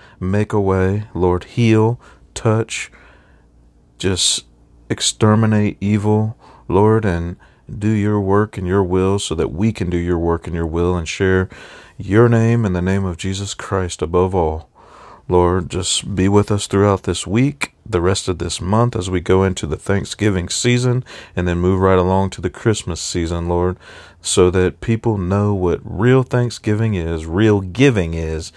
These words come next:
and that it's about Jesus and not about ourselves. Lord, again, we thank you, we bless you, and lift you up.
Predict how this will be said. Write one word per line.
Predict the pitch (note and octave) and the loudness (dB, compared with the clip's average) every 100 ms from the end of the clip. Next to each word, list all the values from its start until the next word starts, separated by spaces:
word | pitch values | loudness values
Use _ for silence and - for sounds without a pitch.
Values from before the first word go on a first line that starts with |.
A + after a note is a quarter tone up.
| - - | -20 -10
and | F#2 F2 | -4 -2
that | F2 | 0
it's | F2 | 0
about | E2 F2+ F2 | -2 -2 -2
Jesus | E2 G#2 B2 A2 A2+ - | -2 0 0 0 -2 -2
and | E2 | -4
not | D#2+ F2+ | 0 0
about | E2+ F2 F2+ | 2 2 2
ourselves. | F2+ F#2 - D2+ C#2 - - - - - - - - | 2 -2 -4 -6 -6 -10 -14 -16 -18 -20 -20 -12 -4
Lord, | D#2+ E2+ E2 | -2 0 -2
again, | C#2 - G2 G2 | -6 -2 0 0
we | D#2+ | -2
thank | - G2 G#2 - | 0 2 2 0
you, | G2+ G2 | -2 -2
we | E2 | -4
bless | D2+ F#2+ A2 A2 - | -2 0 2 0 -2
you, | G#2+ | -2
and | E2+ F2 | 0 -2
lift | A2+ - | -2 -2
you | A#2 G2 | 0 0
up. | D#2 C#2+ | 0 -4